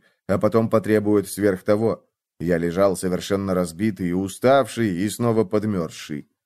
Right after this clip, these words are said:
Острые предметы, девушки с острым языком. От себя никуда не денешься. "Дьявол!" Я закатил глаза.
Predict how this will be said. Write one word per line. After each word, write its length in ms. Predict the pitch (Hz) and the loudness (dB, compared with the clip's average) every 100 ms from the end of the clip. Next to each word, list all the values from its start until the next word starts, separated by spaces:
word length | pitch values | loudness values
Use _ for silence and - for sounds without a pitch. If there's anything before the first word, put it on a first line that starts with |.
| _ _ - | _ _ 0
Острые 500 | 101 98 - 92 98 | 2 2 0 -2 -2
предметы, 760 | 92 95 92 107 107 92 80 78 | 0 -2 0 0 0 -2 -4 -6
девушки 680 | 92 110 143 117 104 - 92 | -6 2 4 4 0 -4 -6
с 120 | 92 | -2
острым 360 | 95 87 90 92 | -2 -2 -2 -2
языком. 580 | 92 90 90 95 92 - _ _ | -2 -4 0 0 0 -6 _ _
От 200 | 160 170 | 0 0
себя 280 | 196 190 226 | 0 2 2
никуда 320 | 220 214 208 | 2 2 2
не 120 | 202 | 2
денешься. 580 | 151 165 117 - - 71 _ _ _ _ _ - | 0 0 -4 -8 -12 -14 _ _ _ _ _ -4
"Дьявол!" 1120 | 117 110 135 143 151 151 143 120 110 101 92 - _ _ _ | -4 0 4 6 6 6 6 4 2 -4 -10 -16 _ _ _
Я 260 | 101 110 113 | 2 4 4
закатил 500 | 107 117 110 104 101 | 2 0 0 0 0
глаза. 540 | 110 120 113 92 80 | 2 2 2 -4 -10